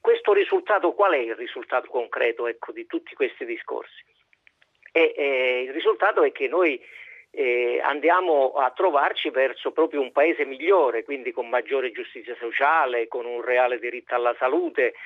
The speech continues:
per chi è colpito da problemi sanitari gravi.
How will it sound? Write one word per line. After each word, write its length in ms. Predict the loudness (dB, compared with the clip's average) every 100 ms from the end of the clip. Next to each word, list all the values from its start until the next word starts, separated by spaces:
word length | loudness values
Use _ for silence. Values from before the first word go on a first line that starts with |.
| -18 -20 _
per 220 | -4 -4
chi 140 | -2
è 100 | -2
colpito 540 | 0 -4 -4 -6 -2 0
da 380 | 2 4 2 0
problemi 480 | -2 -2 0 0 0
sanitari 480 | -4 -2 0 0 0
gravi. 440 | -6 -6 -8 -14